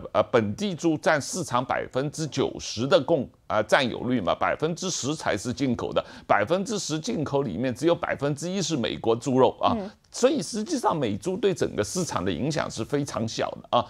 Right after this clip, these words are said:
Speaker 1: 那对健康的影响实际上就更小了。那不然的话，美国三亿多人吃猪肉吃了这么多年了，那我们台湾两千三百万人吃美国牛肉吃了这么多年了，也都没有医学上的问题嘛啊，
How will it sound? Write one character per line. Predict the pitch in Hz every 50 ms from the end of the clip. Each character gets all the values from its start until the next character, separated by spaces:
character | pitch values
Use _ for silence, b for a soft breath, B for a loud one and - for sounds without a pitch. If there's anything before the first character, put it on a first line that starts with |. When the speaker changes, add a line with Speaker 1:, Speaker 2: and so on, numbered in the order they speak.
| B B
Speaker 1:
那 | B -
对 | 202 - 226 190 156
健 | - - 247 220 165 139
康 | - - 196 202 220
的 | 196 170
影 | 135 120 113 139 170
响 | - - 120 92 87
实 | - - 135 156
际 | 208 233
上 | 214 208 180 175
就 | 156 175 160
更 | - - 233 185 131
小 | - - - -
了。 | - 95 - B B B B
那 | B 190 156 - B B B
不 | - 170
然 | 147 143 156
的 | 165
话， | 147 151 147 135
美 | 127 104 82
国 | 95 131 135
三 | - - 147 160 160
亿 | 147
多 | 127 - 135 127 127
人 | 127 120 120
吃 | - - 120 107
猪 | - 147 143
肉 | 139 135 113
吃 | 107 - - 151
了 | 143 123
这 | 113 147
么 | 139 127 113
多 | 95 123 127 123
年 | 123 110 90 90
了， | 104 110 104 B B B B
那 | 117
我 | 117
们 | 120 120
台 | 120 - 120 107
湾 | 135 151 160 156 147
两 | 131 101 82 -
千 | - 139 135
三 | 139 - 160 147 147
百 | 127 104
万 | - 110 131
人 | 131 123 123
吃 | 120 - - 135 127
美 | 110 87 73
国 | - 120 127
牛 | 123 107 104 120
肉 | 143 131 113
吃 | - - 131 131
了 | 127 113
这 | 98 131
么 | 120 117 104
多 | - 120 117
年 | 113 95 78
了， | 101 - B B B B
也 | 104 110
都 | - -
没 | 180 156 143 170
有 | 165 131 107
医 | 107 139 143
学 | 135 - 117 -
上 | - 143 117 110
的 | 104 90
问 | 113 139 123 101
题 | - - 58 78
嘛 | 95 -
啊， | - 101 110 -